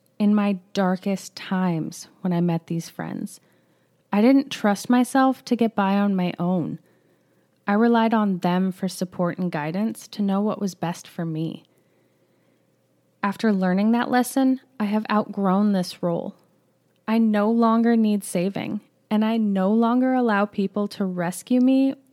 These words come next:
or to cross these boundaries. But that lesson had to come through awareness.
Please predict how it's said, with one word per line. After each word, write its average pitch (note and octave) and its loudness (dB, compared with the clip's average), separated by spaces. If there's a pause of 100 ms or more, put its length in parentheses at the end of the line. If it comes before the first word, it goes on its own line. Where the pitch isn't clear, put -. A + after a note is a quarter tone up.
(120)
or A3+ 2
to C4 2
cross G3 -2
these F3 -4
boundaries. A2 -8 (1900)
But - -2
that C4+ -2
lesson C#4+ 0
had A3 0
to A#3+ 0
come F#3+ 0
through G3 -2
awareness. E3 -4